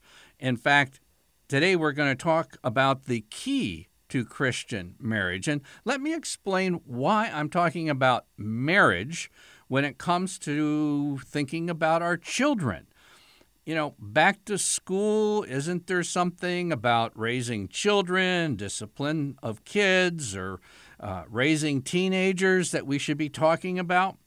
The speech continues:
Very interesting. The Barna organization, this was a few years back, did some research entitled Third Millennium Teens. And it came up with a rather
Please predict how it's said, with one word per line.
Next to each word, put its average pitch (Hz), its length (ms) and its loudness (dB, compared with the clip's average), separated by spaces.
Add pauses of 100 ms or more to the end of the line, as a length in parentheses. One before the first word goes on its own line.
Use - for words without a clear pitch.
(760)
Very 320 280 0
interesting. 113 1040 -2 (360)
The 135 140 0
Barna 190 440 6
organization, 110 840 0
this 320 180 0
was 185 140 0
a 127 60 -2
few 170 180 -2
years 123 400 0
back, 107 460 2 (200)
did 220 240 0
some 143 320 2
research 147 680 -2
entitled 123 720 0 (500)
Third 196 600 4 (160)
Millennium 160 720 2 (160)
Teens. 117 800 -4 (720)
And 170 180 4
it - 160 -10
came 320 300 4
up 214 220 6
with 175 120 6
a 151 80 4
rather 156 600 4